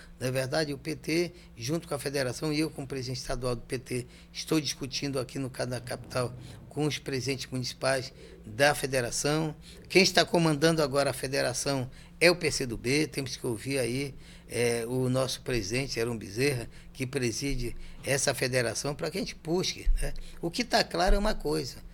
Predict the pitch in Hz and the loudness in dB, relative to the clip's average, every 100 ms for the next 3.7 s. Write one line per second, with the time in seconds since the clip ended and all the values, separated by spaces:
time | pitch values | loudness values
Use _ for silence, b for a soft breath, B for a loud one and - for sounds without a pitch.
0 | B B - - 156 151 180 - - - | B B -16 -2 0 2 0 0 -2 -4
1 | 135 156 143 123 127 127 127 135 120 131 | -4 -2 -2 -4 -4 -4 -2 -4 -2 0
2 | 151 160 165 - B B - 202 - - | 0 0 -6 -8 B B -4 0 0 -2
3 | - 147 165 170 - 254 | 4 6 8 6 2 0